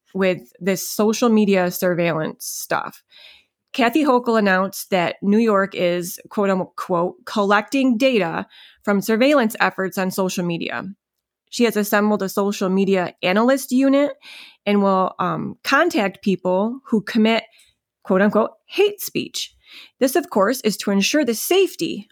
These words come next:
of all New Yorkers. It's always for our safety. Um, <laughs> sure, Kathy. I call her the Wicked Witch of the East.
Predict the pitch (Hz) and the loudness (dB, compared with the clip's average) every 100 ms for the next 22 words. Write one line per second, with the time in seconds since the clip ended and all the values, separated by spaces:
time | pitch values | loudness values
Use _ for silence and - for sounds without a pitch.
0 | - - - 277 302 285 277 220 175 - | -6 -4 2 4 4 4 4 4 2 -2
1 | - - - 233 196 - 202 254 277 247 | -12 -10 -12 -8 -6 -2 0 0 -2 -2
2 | 208 202 - 196 196 - - 190 - - | -2 -2 -4 -6 -6 -16 -16 -16 -16 -10
3 | 170 202 247 233 - - 494 494 349 302 | -8 -2 0 0 -2 -2 -2 0 -4 -2
4 | 320 330 330 - - - - - - - | -2 -2 -4 -16 -18 -18 -10 0 0 2
5 | 269 262 220 202 202 208 190 208 - 185 | 2 2 2 2 0 0 0 -2 -2 -4
6 | - 196 208 - - - | -4 -4 -2 -4 -10 -20